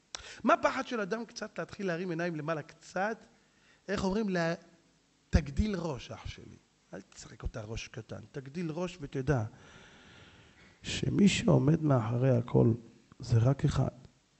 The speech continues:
אם אתה תרים את הראש למעלה, אתה לא תתלונן לו על לחם קלוקל. כי אם השם נתן לי את זה, אז מה שייך להגיד שזה קלוקל? אתה אוכל את זה שלושים ושמונה שנה, אתה לא מבין שזה יצר הרע מבלבל לך את המוח? למה עד היום לא התפוצצת?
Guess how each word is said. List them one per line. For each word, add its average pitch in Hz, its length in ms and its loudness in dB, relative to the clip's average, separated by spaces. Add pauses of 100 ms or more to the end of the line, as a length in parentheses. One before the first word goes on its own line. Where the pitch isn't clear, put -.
(400)
אם 156 140 8
אתה 190 160 8
תרים 185 240 8
את 185 100 2
הראש 170 280 6
למעלה, 156 340 8
אתה 147 180 6
לא 160 80 10
תתלונן 147 560 4
לו 139 120 4
על 143 140 4
לחם 143 240 0
קלוקל. 135 560 2 (760)
כי 165 120 0
אם 160 60 0
השם 160 280 0
נתן 156 280 0
לי 156 200 0
את 135 80 -6
זה, 139 200 0 (160)
אז 127 180 -8
מה 147 100 0
שייך 165 280 0
להגיד 160 280 0
שזה 165 220 -2
קלוקל? 160 480 -2 (260)
אתה 165 80 -2
אוכל 190 240 0
את 185 60 -2
זה 180 80 -6
שלושים 185 340 -6
ושמונה 185 340 -2
שנה, 180 240 0
אתה 156 140 2
לא 165 100 4
מבין 170 120 0
שזה 151 200 2
יצר 175 220 4
הרע 170 160 0
מבלבל 175 240 -4
לך 175 120 -6
את 151 120 -6
המוח? 170 260 -4 (180)
למה 202 180 4
עד 185 100 2
היום 185 140 2
לא 180 60 2
התפוצצת? 170 640 -6